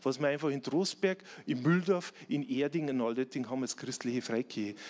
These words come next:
dass wir die Menschen erreichen und dass sie das erkennen, was in mir passiert ist, was in dir passiert ist, was, wo wir auch vielleicht auch manchmal auf dem Weg sind,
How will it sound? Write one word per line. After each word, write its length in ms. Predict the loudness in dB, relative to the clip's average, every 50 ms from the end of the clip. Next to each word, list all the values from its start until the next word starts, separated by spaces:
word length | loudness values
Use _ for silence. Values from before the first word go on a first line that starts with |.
| -12 -6
dass 180 | -4 -2 0 2
wir 80 | 2 2
die 80 | 4
Menschen 440 | 4 4 4 4 4 2 0 2 2
erreichen 520 | 2 2 2 2 0 0 -2 -2 -4 -6 -6 -6 -8 -10 -6 -2
und 100 | 2 4
dass 200 | 4 4 4 2
sie 100 | -2 -4 0 0
das 380 | 0 2 2 0 0 0 0 0 2
erkennen, 640 | 0 0 0 2 2 4 4 6 4 4 2 0 -4 -8 -18 -20 _ _ _ _ _ _ _ _ -20 _ _ _ _ _
was 160 | -2 -2 0
in 160 | 0 0 0 2
mir 180 | 2 2 0
passiert 460 | 0 0 -2 -2 -2 0 -2 0 0
ist, 340 | 0 -2 -2 -4 -6 -8 -6
was 160 | -6 -6 -4
in 140 | -4 -6 -6
dir 160 | -2 -2 -2
passiert 460 | -2 -2 -2 -4 -2 -2 -2 -2 -2 -2
ist, 260 | -4 -4 -6 -8 -10 -14 -18 -18 -18 -20 -8 -2
was, 360 | 0 2 2 2 0 -2 -4 -8 -12 -18 -20 -6 -4
wo 80 | -2 0
wir 160 | 2 4 2
auch 100 | 2 2
vielleicht 400 | 0 0 0 0 0 0 0 0
auch 160 | 0 0 0
manchmal 400 | 0 0 -2 -2 -2 0 0 2
auf 80 | 2 0
dem 120 | 0 -2 0
Weg 220 | 0 0 0 0
sind, 360 | 0 0 0 0 -2 -6 -10